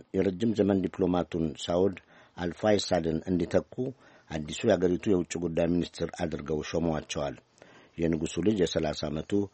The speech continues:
ልዑል ሞሐመድ ቢን ሳልማን አዲሱ ምክትል አልጋ ወራሽ ሆነው ተሾመዋል።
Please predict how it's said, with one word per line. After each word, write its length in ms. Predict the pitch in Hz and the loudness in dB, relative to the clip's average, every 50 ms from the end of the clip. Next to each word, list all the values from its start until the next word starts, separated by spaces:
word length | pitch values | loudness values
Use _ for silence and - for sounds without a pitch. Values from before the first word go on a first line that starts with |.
| - - - - _ _ | -14 -20 -20 -20 _ _
ልዑል 200 | - 98 98 92 | 2 2 4 4
ሞሐመድ 420 | 90 87 85 85 82 82 80 78 71 | 4 2 2 2 2 2 2 0 -2
ቢን 220 | 71 82 85 82 80 | -2 -2 -2 -2 -2
ሳልማን 500 | - - 87 87 87 82 82 80 92 117 113 - _ _ _ _ _ _ - | 0 0 2 2 2 2 2 0 0 -2 -4 -8 _ _ _ _ _ _ -12
አዲሱ 280 | 78 76 71 78 80 - - | -10 -10 -8 -6 -4 -2 0
ምክትል 380 | 92 78 - 85 - - 85 80 | 0 0 0 -4 -2 0 2 2
አልጋ 200 | 78 78 71 73 76 | 2 2 0 0 0
ወራሽ 280 | 76 73 73 73 - - | 0 0 0 -2 -2 -4
ሆነው 260 | - 78 73 69 69 67 67 - - | -6 -6 -6 -6 -8 -10 -12 -14 -10
ተሾመዋል። 560 | - 85 - - 85 73 73 71 - - - | -8 -6 -4 -2 -2 -2 -2 -4 -6 -8 -10